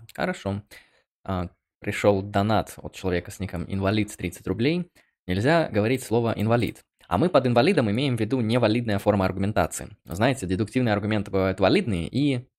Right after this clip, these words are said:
инвалидные. Вот мы имели в виду это, поэтому мы там всех одобряем. Кого надо осуждать, осуждаем. В общем, как всегда, за все хорошее против всего плохого.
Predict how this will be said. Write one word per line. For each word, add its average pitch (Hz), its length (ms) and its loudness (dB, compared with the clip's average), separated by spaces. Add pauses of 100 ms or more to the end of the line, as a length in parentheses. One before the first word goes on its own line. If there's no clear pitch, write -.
инвалидные. 95 920 0
Вот - 160 -14
мы 113 180 0
имели 104 240 2
в 98 40 -2
виду 95 180 0
это, 139 220 2
поэтому 78 500 -8 (120)
мы 90 260 -6
там - 160 -10
всех - 220 0
одобряем. 127 500 2 (300)
Кого 98 120 2
надо 95 200 2
осуждать, 90 380 -4
осуждаем. 110 400 0
В 92 40 0
общем, 87 200 -6
как 87 140 -4
всегда, 95 220 -2
за 87 100 -8
все 101 100 -6
хорошее 135 360 0
против 117 260 -4
всего 92 180 -6
плохого. - 360 -8